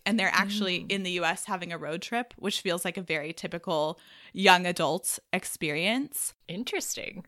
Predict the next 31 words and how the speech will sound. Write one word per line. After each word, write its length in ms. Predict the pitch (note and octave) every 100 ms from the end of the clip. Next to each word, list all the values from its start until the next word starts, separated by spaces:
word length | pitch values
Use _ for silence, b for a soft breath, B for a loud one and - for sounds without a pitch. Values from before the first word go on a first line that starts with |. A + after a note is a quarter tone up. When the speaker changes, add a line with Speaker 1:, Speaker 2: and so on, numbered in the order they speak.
| -
Speaker 1:
But 140 | A3+
I 180 | A#3 A3
will 400 | G3+ F#3 G#3+ A#3
say 440 | - C#4+ C#4 C#4 -
that 440 | G#3 F3 E3+ - _ _ -
a 60 | F#3
lot 320 | F3+ F3 F#3+
of 120 | G3+
the 80 | G3+
magic 460 | F3+ E3+ E3 E3+
of 100 | F3+
that 240 | F3 - -
first 280 | D#3+ - -
book 460 | D3+ D#3+ - - _
was 200 | F3+ E3+
lacking 640 | F3 D#3+ E3+ - A3 G#3
in 180 | - F3+
this 240 | F3+ -
book 360 | - E4 - - _ _ _ -
because 540 | G3+ - - G3+ F#3+
it 120 | -
wasn't 300 | F#3+ F#3 -
new 480 | F3 D#3 E3+ C4 D#4+ -
Speaker 2:
Hmm. 340 | F#3 F3+ D#3 D#3 - -
Speaker 1:
and 220 | A#3 A#3
maybe 220 | F#3+ F#3
because 440 | F#3 - - E3+ E3+
the 80 | D#3+
setting 360 | D#3 D#3 E3+
was 220 | D#3+ -
changed. 640 | - E3 G#2 G3 - -